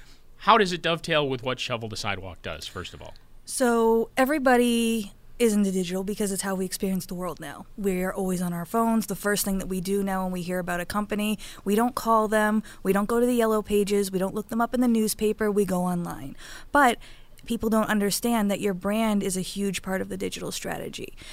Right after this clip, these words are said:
Speaker 2: Even the way that people interact with your website, you aren't just thinking about the information that you want to get across. You have to think about how your end user is going to utilize that information. It,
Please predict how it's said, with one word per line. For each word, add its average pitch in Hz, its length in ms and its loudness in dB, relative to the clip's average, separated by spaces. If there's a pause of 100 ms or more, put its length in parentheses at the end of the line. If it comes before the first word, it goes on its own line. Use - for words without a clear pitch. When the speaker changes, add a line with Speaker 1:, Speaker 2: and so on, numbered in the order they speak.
(140)
Speaker 2:
Even 233 260 4
the 233 80 6
way 214 160 4
that 202 220 -2
people 208 320 -2
interact 196 560 -2
with 196 160 -4
your 185 120 0
website, 180 440 -4
you 196 180 -2
aren't 226 220 0
just 226 200 -2
thinking 220 280 0
about 196 320 0 (260)
the - 100 2
information 202 520 2
that 190 120 2
you 196 200 -2
want 196 180 -2
to 185 60 -2
get 180 120 -4
across. 214 380 -4
You 208 80 0
have 196 120 -2
to 202 60 -2
think 190 160 0
about 190 200 0
how 185 80 0
your 180 200 0
end 202 200 0
user 185 340 -2
is 180 140 -8
going 175 260 -4
to 175 140 -10
utilize 180 500 0
that 180 160 -8
information. - 720 -10 (400)
It, 190 220 2